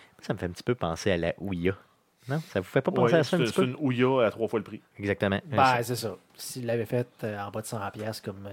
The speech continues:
Speaker 3: Nintendo a fait, pour que, <laughs> puis, euh, on s'entend que Nat-, Atari, euh,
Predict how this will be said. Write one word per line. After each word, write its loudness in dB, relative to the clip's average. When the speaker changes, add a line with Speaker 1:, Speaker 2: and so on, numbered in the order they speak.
Speaker 3:
Nintendo -10
a -8
fait, -2
pour -2
que, -4
<laughs> -20
puis, -10
euh, 4
on -6
s'entend -2
que -10
Nat-, -6
Atari, -8
euh, -6